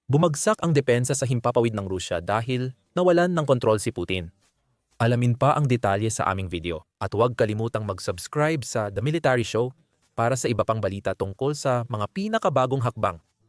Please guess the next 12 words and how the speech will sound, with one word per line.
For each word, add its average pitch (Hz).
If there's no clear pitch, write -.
sa 208
Europa 117
para 127
depensahan 101
laban 113
sa 104
banta 92
ng 120
Rusya. 104
At 135
maraming 117
salamat 104